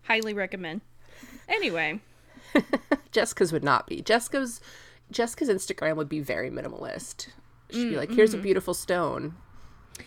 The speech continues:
Speaker 1: Yeah, it would never be pictures of her or her family. It would all be like,
Speaker 2: No, no, no.
Speaker 1: you know, "Look at this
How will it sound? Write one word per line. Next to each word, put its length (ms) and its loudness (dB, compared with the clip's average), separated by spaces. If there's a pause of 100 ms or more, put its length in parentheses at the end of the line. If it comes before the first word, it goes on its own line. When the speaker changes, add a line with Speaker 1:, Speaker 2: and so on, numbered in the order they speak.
(140)
Speaker 1:
Yeah, 220 4
it 100 -2
would 100 0
never 240 0
be 140 -2
pictures 420 -6
of 120 -8
her 300 -2
or 220 -4
her 160 -12
family. 480 -4
It 80 -8
would 160 -6
all 200 -2
be 200 -4
like, 220 0
Speaker 2:
No, 80 0
no, 120 -2
no. 380 -8 (260)
Speaker 1:
you 140 -4
know, 260 -4
"Look 180 -6
at 100 -8
this 220 -8